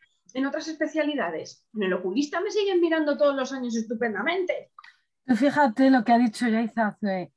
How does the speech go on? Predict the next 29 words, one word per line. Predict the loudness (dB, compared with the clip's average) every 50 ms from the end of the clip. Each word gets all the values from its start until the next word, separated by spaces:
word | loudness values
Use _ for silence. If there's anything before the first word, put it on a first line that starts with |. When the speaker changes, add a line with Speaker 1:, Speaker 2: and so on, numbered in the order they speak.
| _ _ 0
Speaker 2:
mm, | 2 2 2 2 0 -2 -4 -4 -6 _ _
dos | -10 -6 0 2 2 2
minutos, | 2 0 0 0 0 0 -2 -6 -6 -4
y | -4
ha | -4
dicho, | -4 -6 -8 -10 -8 -6
"Yo | -6 -2 0 2 4
al | 4 4 2
ginecólogo | 0 -2 -2 -2 -2 -2 -2 0 -2 -2 -2 _ _ -20 -20 -20 _ _ _ _ _ _ -10 -4
he | 0 2
ido | 4 4 4 2 0 _
poco". | -2 -4 -4 -4 -6 -16 -16 -16 _ _ _ _ _ _ _ _ _ _ _ _ -20 _ _ _ _ _ _ -14 _
Speaker 1:
¿Por | -6 -4
Speaker 2:
Es | 0
Speaker 1:
qué? | 2 0 0 0 -8 _ _ _ _ _ _ -6 -2
Speaker 2:
es | 2 4
diez | 6 6 6 6 4
años | 4 4 6 4 4
más | 4 2 0 -2
pequeña | -4 -4 -2 -2 -2 -2 0
que | 0 -2
nosotras. | -2 -4 -6 -8 -8 -10 -10 -10 -14 -18 -18 -20 _ _ _ _ _ 2
Y | 4 6 6
ya, | 6 6 4
Speaker 1:
Ya, | 2 0 -4 -6
claro. | -10 -14 -16 -16 -16 _ _ _ _ _ _ _ -8
Speaker 2:
ya | -6 0 2 4 6 6
le, | 6 4 2 0 -2 2
mm, | 4 4 4 4